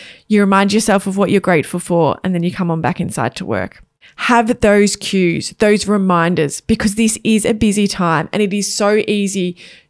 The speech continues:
to forget. Like, guys, like, I talk about this stuff all the time. Like, I'm sharing this and I'm still really bad at doing this.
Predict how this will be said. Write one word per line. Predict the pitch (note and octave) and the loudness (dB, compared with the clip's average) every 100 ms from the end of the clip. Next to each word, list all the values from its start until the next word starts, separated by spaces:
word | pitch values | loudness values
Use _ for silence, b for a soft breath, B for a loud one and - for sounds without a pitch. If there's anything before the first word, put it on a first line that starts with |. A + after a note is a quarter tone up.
| - | -6
to | - A3+ | 0 0
forget. | A3 G3+ F#3+ - - | 0 0 0 0 0
Like, | C4 - _ - | -2 -2 _ 0
guys, | A#3+ C3+ G3 | 2 2 2
like, | G#3 - | 0 2
I | D4 | 2
talk | A#4+ E4 C4+ | 2 2 2
about | A#3 G3+ G3 | 4 2 2
this | C4 | 2
stuff | A#3+ A#3 - | 2 2 2
all | B3 | 2
the | B3 | 2
time. | D#4 A3 F#3+ | 2 0 0
Like, | G#3+ G#3+ | -4 -2
I'm | D4+ | -2
sharing | F#4+ - A#3 A#3+ | -4 -4 -2 -2
this | A#3+ G3+ - | -2 -4 -4
and | A3+ | -4
I'm | B3 D4+ D#4+ | 0 0 0
still | - D4 D4 | 0 2 2
really | B3+ C#4 C#4+ | 4 4 4
bad | C4 B3 B3+ | 4 4 4
at | B3 | 2
doing | B3 D4+ | 2 4
this. | C4+ F#3+ | 2 2